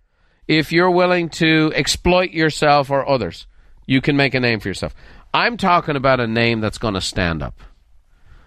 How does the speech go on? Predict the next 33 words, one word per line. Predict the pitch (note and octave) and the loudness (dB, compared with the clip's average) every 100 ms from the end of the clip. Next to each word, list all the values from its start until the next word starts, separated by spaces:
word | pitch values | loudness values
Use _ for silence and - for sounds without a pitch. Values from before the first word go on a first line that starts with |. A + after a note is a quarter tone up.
| - | -10
I'm | - C#3 | -4 0
gonna | D#3+ | 0
talk | D#3 D#3+ | 0 0
about | C#3 B2+ | 0 0
a | A#2+ | 2
name | A#2 C3 B2+ | 2 0 0
that's | A#2 | -2
gonna | - A#2 | -2 -4
stand | A2 A#2+ A2+ | -2 -2 0
up, | A2 G#2 | -2 -2
a | |
name | G#2+ A2+ B2+ A#2+ | 0 2 0 0
that | G#2 - | -2 -4
you | F#2 | -8
can | F2+ | -6
pass | - A2 G2+ | -2 -2 -2
on, | G#2 E2 - - - | -4 -8 -10 -20 -6
an | A#2 A2 | -6 -4
asset | A#2 B2+ - C3 A#2 | -2 -4 -2 -6 -2
that | A#2 G#2+ | -4 -4
grows. | G#2+ F2+ D2+ B1 - - _ _ _ _ _ _ _ _ | -2 -2 -2 -8 -16 -18 _ _ _ _ _ _ _ _
So | - - C3 | -6 -2 -2
why | C#3 G#3 | 0 0
not? | C4 A3 - - _ - | 2 2 0 -8 _ 0
Why | D#3+ G#3 | 2 4
not | F#3+ F#3+ | 2 2
make | E3 B2+ | 0 -2
a | A#2 | 0
name | G#2+ G#2 | 0 -2
for | F#2+ | -2
yourself? | G2+ F2 - D2 C2 - _ _ _ _ _ _ _ _ _ _ _ | -4 -4 -4 -8 -8 -20 _ _ _ _ _ _ _ _ _ _ _
In | - D3+ | -2 0
my | D3 F3+ G3+ G3 | 2 2 2 0